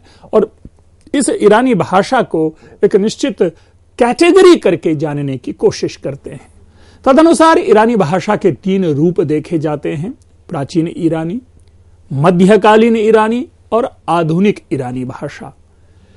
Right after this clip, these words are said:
दूसरे शब्दों में, इस भाषा ने अपनी प्रकृति परिवर्तित की। मित्रों, हम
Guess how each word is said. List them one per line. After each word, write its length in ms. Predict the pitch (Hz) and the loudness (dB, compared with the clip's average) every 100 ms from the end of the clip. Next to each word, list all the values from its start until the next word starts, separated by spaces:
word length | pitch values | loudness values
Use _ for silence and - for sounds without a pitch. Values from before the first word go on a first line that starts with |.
| - - - - | -20 -20 -20 -4
दूसरे 400 | 151 302 320 370 | 2 4 6 4
शब्दों 360 | 269 208 151 135 | 4 0 -2 -4
में, 240 | 123 135 240 _ _ _ _ - | -6 -12 -18 _ _ _ _ -4
इस 200 | 302 - | 0 2
भाषा 680 | 330 233 - 160 196 - 226 | 0 -2 -4 0 0 0 -2
ने 180 | 233 302 | 0 -2
अपनी 580 | 311 - 202 - 214 262 | -4 -2 -2 2 2 0
प्रकृति 720 | 208 - 190 190 214 214 269 | -4 -4 -2 0 2 2 0
परिवर्तित 840 | 220 170 160 151 151 - - 226 - | -4 -2 0 2 0 -4 -8 -10 -10
की। 640 | - - 170 190 170 110 - _ _ _ _ _ _ 165 | -18 -6 0 2 2 -2 -10 _ _ _ _ _ _ -2
मित्रों, 400 | 202 262 285 190 - _ _ _ _ _ - | 0 4 6 4 0 _ _ _ _ _ -8
हम 400 | - 285 277 160 | 0 0 0 -4